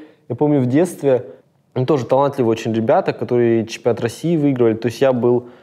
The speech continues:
ну, я там чемпионат России постоянно не выигрывал. То есть я не был прям таким, э, суперсильным, суперталантливым. Вот. Но были ребята, которые там просто вот вырубали, приезжали, вырубали чемп-, там чемпионат России. Но вот как-то у них,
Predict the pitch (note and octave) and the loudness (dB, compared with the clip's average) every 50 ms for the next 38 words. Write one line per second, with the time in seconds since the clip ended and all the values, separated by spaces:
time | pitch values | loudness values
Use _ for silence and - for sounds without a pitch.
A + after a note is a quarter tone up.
0 | _ _ _ _ _ _ _ - - _ - - - C#3 D3+ D3 C#3+ A#2+ - - | _ _ _ _ _ _ _ -20 -20 _ -12 -6 -2 -2 0 0 -2 -4 -4 -2
1 | - C3+ B2 - C#3+ C3 B2 - F3 D#3+ - B2+ - - C#3+ C3+ B2+ B2+ A#2+ A#2 | -2 -2 0 0 0 0 0 0 0 -2 -2 -2 -4 0 0 2 2 2 2 2
2 | A2+ A#2 A#2+ A#2 A2 A2+ G#2+ G#2 G#2 A#2 A2 - - C3 C3+ C3+ A#2 G#2+ G#2+ G#2 | 4 4 4 4 4 2 2 2 0 -2 -2 0 0 2 2 2 2 0 -2 0
3 | - A2 G#2 G#2 - A2+ G#2+ - - A2 G#2 G#2 G2+ G2+ G2+ G#2 G#2+ - - - | 0 0 0 0 -2 -4 -6 -4 -2 -2 -2 -2 -2 -2 -4 -6 -8 -8 -10 -14
4 | - _ _ _ _ _ _ - - F#2+ G2 G2+ G2+ G2+ G2 F#2+ F#2+ F#2+ F#2 - | -20 _ _ _ _ _ _ -14 -10 -6 -4 -2 -2 -2 -2 -2 -2 -4 -6 -6
5 | - G#2+ - - B2 A2+ - A2+ - - - E3 F3+ E3 C3+ A2+ - - A#2 A2+ | -8 -8 -6 -6 -4 -4 -4 -6 -4 -2 0 2 2 2 2 0 -2 -4 -4 -2
6 | A#2 A2 - A2+ A2 B2 D3 F#3 F#3+ - B2+ A2 G#2+ G#2 F#2+ - - - _ _ | -2 0 2 2 2 2 2 0 -2 -2 -2 0 0 -2 -4 -8 -14 -20 _ _
7 | _ _ _ _ _ _ _ _ _ _ _ _ _ _ _ - A#2+ A#2 A#2 A2+ | _ _ _ _ _ _ _ _ _ _ _ _ _ _ _ -4 -2 2 2 2
8 | G2+ - A2+ A2+ A#2 C#3 C#3+ D3 C3+ - A#2+ A#2+ B2 A2+ C3 C#3 C#3+ C#3+ - - | 2 2 0 0 2 4 2 2 2 2 0 0 2 4 2 2 2 0 -2 -4
9 | A2 - - A2+ A#2 A#2 A2+ A#2 A2 G#2 - A#2+ A2+ A2+ - A2 G#2 G2+ G2 - | -2 -2 0 0 0 0 0 0 -2 0 0 0 0 0 0 -2 0 0 0 0
10 | A2 A2+ A2+ A2+ A#2 A2 G2+ G2+ F#2+ - G#2 G#2 G#2 A2 A#2 A2+ A2 G#2+ G#2 G#2 | 0 2 2 2 2 2 2 0 -2 0 0 2 2 2 2 2 2 2 2 2
11 | G#2 G#2 A2 G#2+ G#2 - - - - A2+ A2+ - - A#2 A2 - - - - - | 2 2 0 0 -2 -4 -12 -10 -8 -8 -6 -4 -4 -4 -2 -2 -4 -4 -4 -2
12 | E3+ F3+ F#3+ E3+ - - - - _ _ _ _ _ _ _ _ _ _ _ _ | -2 0 0 0 -2 -4 -10 -20 _ _ _ _ _ _ _ _ _ _ _ _
13 | _ _ - A#2 A#2+ B2+ C3 C#3 C#3+ C#3+ C#3 C3 A#2+ B2+ A#2+ - C3+ C3 C3 - | _ _ -4 -2 2 2 4 4 4 4 2 2 2 0 0 -2 -4 -4 -2 0
14 | C3 B2+ B2+ B2+ B2 A#2+ - | 0 0 2 0 -2 -4 -8